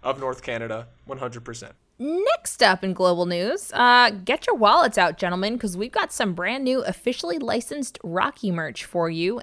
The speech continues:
Speaker 2: and this time it's from a brand called Cavity Colors. Cavity Colors is a creepy apparel company that lets you make every day Halloween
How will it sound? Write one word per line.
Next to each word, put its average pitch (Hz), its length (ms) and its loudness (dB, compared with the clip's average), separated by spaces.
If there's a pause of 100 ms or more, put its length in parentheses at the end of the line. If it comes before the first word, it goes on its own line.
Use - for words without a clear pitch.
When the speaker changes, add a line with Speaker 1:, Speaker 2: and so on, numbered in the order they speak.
Speaker 2:
and 185 160 -4
this - 140 -6
time 330 260 0
it's 247 140 -6
from 220 240 0
a 165 100 -2
brand 220 360 -2
called 175 340 -6
Cavity - 360 2
Colors. - 600 -8 (500)
Cavity 370 300 8
Colors 285 420 2
is 220 80 -8
a 208 60 0
creepy - 420 0
apparel 208 360 4
company 190 460 -2
that 226 140 -10
lets - 300 -2
you 381 300 4
make 277 240 -2 (120)
every 427 300 0
day 247 220 4
Halloween 214 680 2